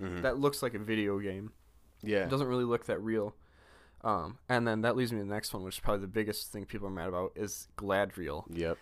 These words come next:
Speaker 2: Is Grant, I know Grant's passionate about this.
Speaker 1: Yeah.
Speaker 2: And the reason, uh, so in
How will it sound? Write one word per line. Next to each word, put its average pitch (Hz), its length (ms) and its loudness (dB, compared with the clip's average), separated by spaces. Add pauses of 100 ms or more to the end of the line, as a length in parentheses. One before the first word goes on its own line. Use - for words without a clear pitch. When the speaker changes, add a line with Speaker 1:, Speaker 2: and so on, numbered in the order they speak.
(120)
Speaker 2:
Is 101 260 0
Grant, 139 400 2 (100)
I 139 120 2
know 139 100 4
Grant's 127 300 0
passionate 104 340 0
about 85 180 0
this. 82 280 -8
Speaker 1:
Yeah. 95 80 0
Speaker 2:
And 123 220 2
the 135 180 -2
reason, 143 560 0 (160)
uh, 120 260 6
so 139 280 4
in 131 280 4